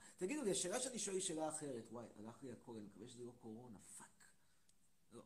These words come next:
קורונה, סימן שבקורונה זה לא צרידות. תגידו לי, למה לכל הרוחות אנשים מסתובבים בלי מסכות? למה? למה? למה? מה אתם, כאילו, אני לא מדבר רק ברחוב, ברחוב כן, גם אני מסתובב ברחוב,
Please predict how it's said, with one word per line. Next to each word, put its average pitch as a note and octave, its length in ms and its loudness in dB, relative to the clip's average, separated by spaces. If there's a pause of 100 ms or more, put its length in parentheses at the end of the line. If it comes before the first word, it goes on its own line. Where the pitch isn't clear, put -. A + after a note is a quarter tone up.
(240)
קורונה, C3 320 -6
סימן A#2+ 540 -6
שבקורונה B2 400 -8
זה A2+ 100 -8
לא A2+ 80 -4
צרידות. F#2 480 -8 (300)
תגידו D#3+ 260 4
לי, C#3+ 200 0
למה E3 560 4
לכל D#3 340 -2
הרוחות B2+ 680 -2
אנשים C#3 340 -2
מסתובבים C#3 420 2
בלי B2 160 -2
מסכות? A#2 720 -2
למה? C#3 500 0 (100)
למה? C3 440 -2 (200)
למה? D3 320 -6 (400)
מה E3+ 300 2 (100)
אתם, D#3+ 440 0
כאילו, G#3 200 -2
אני F3+ 120 2
לא C#4+ 120 4
מדבר G3 180 4
רק D#3+ 120 4
ברחוב, C3+ 440 -2
ברחוב G3 420 2
כן, F3 220 4
גם D#3 140 2
אני D#3+ 120 0
מסתובב C3+ 320 -2
ברחוב, B2 320 -10